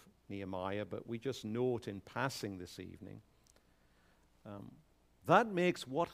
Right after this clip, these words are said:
happens right at the beginning of the book of Nehemiah a very remarkable thing. You know, sometimes we just read the book of Nehemiah in isolation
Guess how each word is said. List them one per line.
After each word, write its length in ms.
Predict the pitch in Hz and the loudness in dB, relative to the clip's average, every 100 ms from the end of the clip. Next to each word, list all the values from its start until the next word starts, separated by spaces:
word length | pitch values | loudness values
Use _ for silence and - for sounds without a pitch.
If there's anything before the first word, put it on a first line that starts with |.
| - - | -6 -2
happens 680 | 143 - - 101 - - 104 95 | -2 -2 -8 -10 -12 -16 -12 -2
right 340 | 120 175 196 | 2 2 -2
at 120 | 208 | -8
the 80 | - | -8
beginning 540 | 131 117 120 127 107 92 | -6 -4 -2 -2 -4 -6
of 120 | 87 | -8
the 80 | 98 | -8
book 240 | 110 - | -8 -8
of 100 | 98 | -8
Nehemiah 720 | 92 95 90 87 87 87 - - - - _ | -8 -8 -6 -6 -8 -10 -16 -20 -20 -20 _
a 120 | 113 | -2
very 340 | 98 117 107 110 | 0 0 0 -2
remarkable 720 | 92 90 95 95 - 90 92 | -4 -6 -4 -6 -8 -10 -10
thing. 260 | - 92 92 - _ _ _ _ _ _ _ _ - - | -10 -14 -14 -20 _ _ _ _ _ _ _ _ -20 -10
You 80 | - | 2
know, 80 | 160 | 4
sometimes 640 | - 214 - 175 170 147 | 8 8 12 12 12 8
we 120 | 139 | 4
just 220 | 127 156 127 | 4 2 4
read 220 | 156 175 | 4 6
the 80 | 107 | 2
book 160 | 139 | 2
of 80 | 117 | 2
Nehemiah 480 | 127 120 123 120 110 | 2 4 6 6 4
in 100 | 107 | 2
isolation 800 | 113 - 104 117 117 - 95 | 0 0 -2 0 0 -2 -6